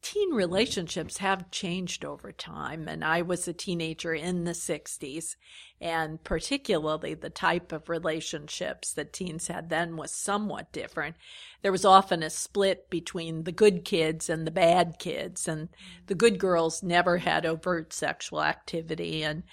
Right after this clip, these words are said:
hookups took place, as I mentioned, in drive-ins and other places, but, uh, often, uh, a sexual hookup would not lead into a relationship, and there might be parallel relationships.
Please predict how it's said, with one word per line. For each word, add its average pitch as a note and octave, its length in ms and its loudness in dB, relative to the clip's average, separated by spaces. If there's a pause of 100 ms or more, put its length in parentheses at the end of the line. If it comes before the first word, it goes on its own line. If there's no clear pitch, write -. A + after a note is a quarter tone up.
(260)
hookups A3+ 480 4
took - 280 -6
place, G#3+ 500 -2
as E3+ 240 0
I E3 120 2
mentioned, F3+ 720 -2
in F3+ 380 -6
drive-ins E3 840 2
and D#3 160 -4
other E3 240 -4
places, F#3+ 720 2
but, D#3+ 400 -2
uh, D#3+ 180 0 (440)
often, F#3 680 8
uh, D#3+ 300 0
a F3+ 60 -2
sexual F3+ 560 0
hookup G#3+ 540 -2
would E3 220 -4
not F#3 420 2
lead E3 440 -2
into G3+ 400 0
a D3 80 -4
relationship, - 1120 -10
and D#3+ 340 -2
there F3 140 0
might F3+ 260 4
be F3 120 -2
parallel E3 720 0
relationships. - 1000 -8